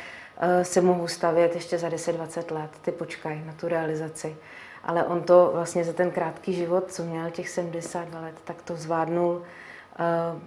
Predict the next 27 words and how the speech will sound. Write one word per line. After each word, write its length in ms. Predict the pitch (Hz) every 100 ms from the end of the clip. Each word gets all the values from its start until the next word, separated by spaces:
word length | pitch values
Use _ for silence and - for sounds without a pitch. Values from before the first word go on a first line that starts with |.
| - - - -
vyprojektovat. 800 | 170 170 185 170 175 185 175 175
Měl 140 | 180 170
kolem 260 | 175 175
sebe 280 | - 165 175
mladé 340 | 175 160 170
lidi, 280 | 170 170 170
architekty, 580 | - - 175 175 - 165
tým, 400 | 160 170 165 165
kteří 400 | 160 - 170 170
ho 100 | 180
nesmírně 480 | 165 - 185 175 175
obdivovali 720 | 160 156 170 160 165 165 165
a 140 | 165 156 - - - -
bez, 460 | 156 175 175 - -
eh, 360 | 175 175 175 170
vlastně 520 | 170 170 - 185 180 175 - - - - - - - - - -
tady 140 | -
toho 220 | - 190
obdivu, 560 | 180 170 190 214 175 160 - - 170 175 175
eh, 40 |
například 480 | 175 - - - 170 180
Andrea 300 | 170 180 175
Morgante, 560 | 165 165 175 170 175 175 - - -
italský 580 | - 165 170 165 - 185
architekt, 560 | 160 160 180 175 170 -
který, 600 | - 170 170 175 175
eh, 60 | -